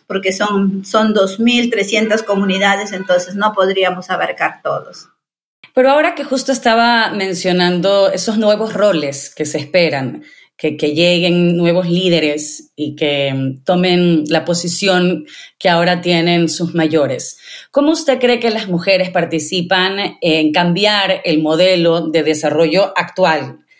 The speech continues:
Speaker 2: Eh, hay mujeres, eh, podemos estar hablando de mujeres jóvenes, ¿no? Las que, la, las futuras lideresas, ¿no? Eh, ¿cómo participan en cambiar el modelo de desarrollo actual y la transición ecológica, que es algo de lo que tanto se habla?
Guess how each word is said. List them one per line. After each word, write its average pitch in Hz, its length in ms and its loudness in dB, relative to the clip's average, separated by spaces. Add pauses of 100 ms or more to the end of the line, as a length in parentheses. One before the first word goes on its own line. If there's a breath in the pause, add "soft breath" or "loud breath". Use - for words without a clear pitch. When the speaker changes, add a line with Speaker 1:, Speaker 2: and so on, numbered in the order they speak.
(380 loud breath)
Speaker 2:
Eh, 170 480 0
hay 202 160 0
mujeres, 208 560 0
eh, 170 320 2
podemos 180 340 0
estar 190 220 0
hablando 185 260 0
de 202 60 0
mujeres 180 340 0
jóvenes, 151 480 0
¿no? 156 160 0
Las 170 180 -2
que, 156 200 0
la, 151 240 -4
las 156 120 -4
futuras 226 360 0
lideresas, 156 560 -2
¿no? 165 280 -2 (640 loud breath)
Eh, 190 400 4
¿cómo 277 200 2
participan 233 440 0
en 208 120 0
cambiar 190 240 0
el 214 140 0
modelo 214 500 2
de 208 80 2
desarrollo 190 480 2
actual 240 640 0 (500 loud breath)
y 214 200 0
la 190 120 4
transición 190 560 0
ecológica, 208 800 0
que 190 60 -2
es 180 120 0
algo 202 200 2
de 226 100 4
lo 196 100 2
que 175 140 0
tanto 220 580 0
se 165 240 2
habla? 170 600 0